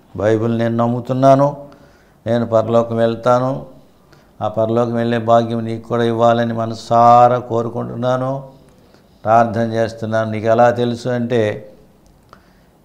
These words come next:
నీకు తెలిసిన దానికంటే నాకు ఎక్కువే తెలుసు, నీకేమీ తెలియదు.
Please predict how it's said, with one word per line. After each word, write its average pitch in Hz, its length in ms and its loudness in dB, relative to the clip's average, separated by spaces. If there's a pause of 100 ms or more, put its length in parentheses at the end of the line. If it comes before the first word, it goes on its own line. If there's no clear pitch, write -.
(120)
నీకు 120 240 -2
తెలిసిన 127 360 -2
దానికంటే 135 460 2
నాకు 127 180 0
ఎక్కువే 123 440 -4
తెలుసు, 113 640 -8
నీకేమీ 117 520 -4
తెలియదు. 107 520 -8